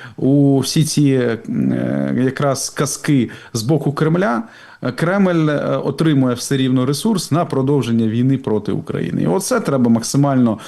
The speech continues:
різати, наскільки можливо. І тут величезна дяка силам оборони України за систематичне введення все нових і нових санкцій проти і російської нафтопереробки, і, е, російських енергооб'єктів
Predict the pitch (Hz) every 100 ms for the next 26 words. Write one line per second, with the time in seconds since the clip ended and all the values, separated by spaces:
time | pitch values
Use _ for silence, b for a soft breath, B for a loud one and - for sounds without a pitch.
0 | B _ 139 208 175 156 143 135 135 -
1 | 127 117 123 117 110 135 147 127 120 120
2 | 120 208 175 151 131 139 131 110 - 117
3 | 107 107 110 107 104 104 120 156 180 139
4 | 104 123 117 B B B B - 190 -
5 | 214 202 180 143 - 120 117 113 107 104
6 | - 113 120 151 185 - - 120 113 113
7 | 113 - 175 165 - 131 127 110 101 101
8 | B B B _ 196 214 190 151 160 -
9 | 165 - 147 135 123 123 - 117 110 107
10 | 107 113 107 B B B - 220 208 -
11 | 143 131 127 135 139 139 175 160 - 131
12 | 110 - 139 131 110 120 123 180 180 -
13 | 135